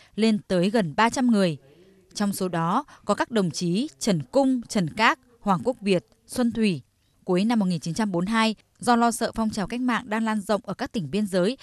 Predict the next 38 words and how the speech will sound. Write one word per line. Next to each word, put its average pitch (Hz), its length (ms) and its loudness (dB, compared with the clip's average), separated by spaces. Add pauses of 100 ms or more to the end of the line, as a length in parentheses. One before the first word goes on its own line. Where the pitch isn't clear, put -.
(140)
và 226 140 2
sự 240 120 -2
ảnh 190 220 -2
hưởng 180 300 -2
từ 180 120 -2
cuộc - 220 -8
đấu 180 160 -4
tranh 262 280 0
của 277 120 -4
tù 170 140 -6
chính 160 180 -6
trị 233 300 -6
trong 208 240 -2
Căng 214 280 0 (140)
với 170 140 0
người 226 180 2
dân 214 200 -4
xung 220 140 -4
quanh, 226 280 2 (440)
thực 185 140 0
dân 226 160 2
Pháp 277 320 -2
đã 214 200 -2
giải 208 300 -2
tán 160 240 -4
Căng 202 220 -4
Bắc 247 140 -4
Mê. 220 280 2 (460)
Đến 220 200 6
cuối 208 220 2
năm 294 140 -2
một 233 80 2
nghìn 180 160 0
chín 165 180 -6
trăm 233 220 -4
bốn 180 140 -2
mươi 226 80 2
lăm, 240 200 4